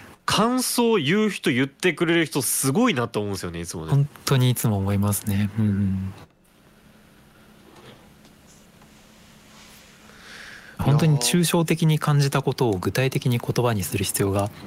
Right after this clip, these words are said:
Speaker 2: あるので、
Speaker 1: うん。
Speaker 2: 抽象具体のプロセスが出ますからね。うん。
Speaker 1: うんうんうんうん。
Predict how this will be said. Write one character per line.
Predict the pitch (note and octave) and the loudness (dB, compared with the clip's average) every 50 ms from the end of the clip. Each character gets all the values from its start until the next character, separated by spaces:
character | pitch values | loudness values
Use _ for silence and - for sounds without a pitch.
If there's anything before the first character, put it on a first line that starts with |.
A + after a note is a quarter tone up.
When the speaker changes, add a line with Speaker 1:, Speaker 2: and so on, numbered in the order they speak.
| - - | -6 -2
Speaker 2:
あ | - A2 | 0 0
る | G#2 F#2+ | 2 2
の | F#2 F2+ | 2 0
で、 | F2+ F2+ F#2 F2+ - - - - - - - - | 0 0 -2 -4 -6 -8 -12 -12 -12 -12 -6 -4
Speaker 1:
う | B2 | -2
ん。 | A#2+ A2+ G#2 | -2 -2 -2
Speaker 2:
抽 | F#2+ F2+ - - C3+ C3+ | -2 0 2 2 2 4
象 | - D#3 C#3+ | 2 2 2
具 | B2+ D3 C#3+ | 2 2 2
体 | C3+ A2+ G2+ | 0 0 0
の | G2 | -2
プ | F#2+ - A#2 | -2 0 0
ロ | A2+ | 0
セ | G#2 - G2 | 0 0 -4
ス | - - G2 | -2 -2 -2
が | F#2 F#2 F#2 F#2+ C#3 - - - - - - - _ _ _ _ _ _ _ _ _ - | -2 -2 -2 -2 -4 -6 -10 -16 -20 -20 -20 -20 _ _ _ _ _ _ _ _ _ -2
出 | A2 G2+ | 0 2
ま | G2 G2+ | 2 2
す | G#2 - | 2 0
か | - F#2+ | 0 -2
ら | F2 F2 | -2 -2
ね。 | F2+ F2+ G2 G2+ G2 G2+ G2 - - - | 0 0 2 2 2 0 -2 -4 -4 -2
う | G#2 | 0
ん。 | F#2+ F2+ F2+ F2+ F#2 - - | 0 0 0 -2 -4 -4 -2
Speaker 1:
う | C3 | 0
ん | C#3 | 0
う | |
ん | C3+ | 0
う | C3+ | 0
ん | B2+ B2 A#2+ A#2 A2+ A2 G#2+ G#2 G#2+ G#2+ G#2 G2 F#2+ F#2+ F#2+ F2+ E2+ D#2+ | 0 -2 -2 -2 -2 -2 -2 -2 -2 -2 -2 -2 -2 -2 -4 -4 -6 -8
う | D#2+ | -10
ん。 | D2+ | -12